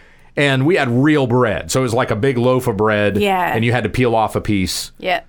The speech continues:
Speaker 1: and dip it in the cup, which that could get messy.
Speaker 2: Yeah, it did.
Speaker 1: But that was legitimate
Speaker 2: <laughs>
Speaker 1: You know, kinda, kinda grape juice, wi-, slash wine and bread.
Speaker 2: Mm-hmm.
Speaker 1: And then there's wine and bread. That was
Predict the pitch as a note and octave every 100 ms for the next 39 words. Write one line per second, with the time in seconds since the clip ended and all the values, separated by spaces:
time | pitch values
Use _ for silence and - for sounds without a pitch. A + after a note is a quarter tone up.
0 | - - - G2+ G2+ F#2+ G#2+ G#2+ G2+ F#2
1 | - F#2+ A2+ - - - - - - -
2 | F#2 A#2 B2 F#2+ F2 D#2 E2 - C#2+ -
3 | - - - - - - - - - -
4 | G3+ F3 E3+ - - - - A#3 G#3+ F3
5 | E3 - C#3 E3+ D#3 D3+ D#3 D3 D#3+ C#3+
6 | C3 - - - - - - - A#2+ A#2
7 | A2+ C#3 C3 B2 D3 C3+ G2+ C3 D3+ A2+
8 | C3 C3 A#2+ A#2+ C3 C3+ A#2+ C#3+ C3 A#2+
9 | A#2 A#2+ A#2 A2 G2+ A2 A2 G2+ G2+ F#2+
10 | C#2+ D#2 - - G3+ G3+ F#3+ F#3+ - A2+
11 | C#3 D3+ D3 G3 F3+ D3 A#2+ B2 A2+ B2+
12 | B2+ - B2 C#3 C#3 B2+ - -